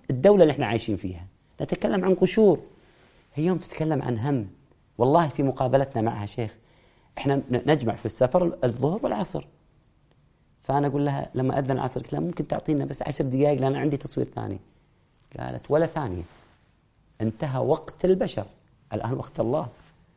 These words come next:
ما عندي وقت معك. أنا ما صدقت الله سبحانه وتعالى أعطاني هذه النعمة العظيمة وهي نعمة الإسلام. أنا ما عندي فاضي أني أجلس معاكم الآن. أنتهي من حق الله سبحانه وتعالى علي ثم آتيكم." هذا هو الهم. برنامج بالقرآن اهتديت، برنامج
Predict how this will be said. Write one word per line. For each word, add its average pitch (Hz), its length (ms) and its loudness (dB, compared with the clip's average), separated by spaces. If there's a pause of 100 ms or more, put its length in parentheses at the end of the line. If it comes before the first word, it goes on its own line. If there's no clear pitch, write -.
(380)
ما 147 120 4
عندي 247 260 4
وقت 185 220 2
معك. 139 340 -2 (680)
أنا 233 180 6
ما 294 140 2
صدقت 180 440 2
الله 151 100 6
سبحانه 147 260 2
وتعالى 131 540 2 (220)
أعطاني 139 460 2
هذه 123 240 0
النعمة 117 280 0
العظيمة 110 380 2
وهي 98 160 0
نعمة 95 280 -4
الإسلام. 90 380 -8 (220)
أنا 131 100 -6
ما 156 100 -2
عندي 165 160 -6
فاضي 117 320 -4
أني 107 140 -4
أجلس 101 280 -8
معاكم 104 320 -6
الآن. 98 160 -12 (580)
أنتهي 147 380 2
من 117 300 0
حق - 380 -2
الله 151 160 8
سبحانه 135 280 2
وتعالى 113 300 2
علي 139 320 2 (340)
ثم 110 180 0
آتيكم." 90 400 -10 (600)
هذا 127 240 -2
هو 107 160 -4
الهم. 92 340 -8 (580)
برنامج 117 440 0
بالقرآن 107 480 -6
اهتديت، 107 480 -4
برنامج 107 460 -4